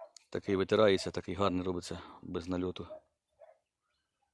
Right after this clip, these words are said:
Запилення без проблем в цьому році було.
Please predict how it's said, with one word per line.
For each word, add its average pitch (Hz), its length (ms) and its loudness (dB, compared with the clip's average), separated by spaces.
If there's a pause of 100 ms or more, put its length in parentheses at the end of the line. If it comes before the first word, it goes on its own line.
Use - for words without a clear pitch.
(2000)
Запилення 120 600 4
без 104 220 4
проблем 123 680 0 (220)
в - 60 -20
цьому 110 260 2
році 110 260 0
було. 101 320 2